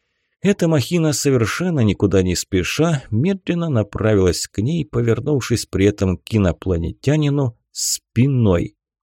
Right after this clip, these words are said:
Командир решил воспользоваться случаем, сделал глубокий вдох и, не выдыхая, резко ринулся в атаку. Хиро прямо на ходу метнул в затылок этой твари сразу два армейских ножа,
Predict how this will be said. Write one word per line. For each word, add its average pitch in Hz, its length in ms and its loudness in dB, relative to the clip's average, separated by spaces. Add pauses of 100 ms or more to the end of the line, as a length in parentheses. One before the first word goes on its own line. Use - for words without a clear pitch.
(1800)
Командир 107 580 2 (120)
решил 127 580 2
воспользоваться 117 1120 0
случаем, - 720 -2 (160)
сделал 90 600 2
глубокий 92 500 0
вдох 95 460 0 (260)
и, 156 140 2
не 87 280 2
выдыхая, 135 720 -2 (260)
резко 135 760 0
ринулся 95 640 0
в 95 80 2
атаку. 98 580 0 (480)
Хиро 190 340 2
прямо 120 440 -2
на 95 100 -2
ходу 107 300 2
метнул 113 540 0
в 90 80 0
затылок 107 500 0
этой 95 180 2
твари 113 360 0
сразу 101 400 0
два 107 460 0
армейских 98 840 0
ножа, 127 440 -2